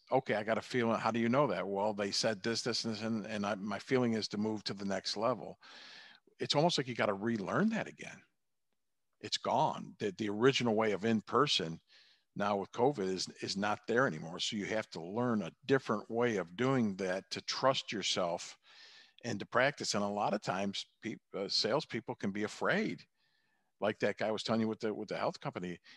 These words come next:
he's like, "They don't know what they're doing." Now we're talking seasoned professionals, older salespeople that go and sit in houses with older people and know how to sit with them and relate to them. But the rapport part of it,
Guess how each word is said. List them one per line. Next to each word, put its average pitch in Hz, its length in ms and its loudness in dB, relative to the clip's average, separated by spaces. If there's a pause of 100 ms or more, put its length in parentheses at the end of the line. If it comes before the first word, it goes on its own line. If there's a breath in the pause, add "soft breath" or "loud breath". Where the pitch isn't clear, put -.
he's - 140 -4
like, 92 160 -2
"They - 100 -4
don't 117 160 0
know 117 100 0
what 117 160 0
they're 107 120 -2
doing." 120 320 -2
Now 107 120 0
we're 117 140 0
talking - 400 0
seasoned 190 640 4
professionals, 90 800 0 (140)
older 156 380 6
salespeople 123 680 0
that 95 240 0 (340 loud breath)
go 127 220 6
and 101 100 0
sit 143 240 6
in 95 60 -2
houses 117 420 0
with 95 140 -6
older 120 340 2
people 104 400 -2
and 95 80 2
know 98 140 2
how 98 100 -2
to - 80 -2
sit - 260 2
with 120 160 -4
them 110 220 0
and 90 200 -2
relate 104 380 -2
to 107 120 -4
them. 98 180 0 (520 loud breath)
But - 120 -6
the 123 80 0
rapport 151 480 4
part 101 320 4
of 85 100 -4
it, 87 200 -4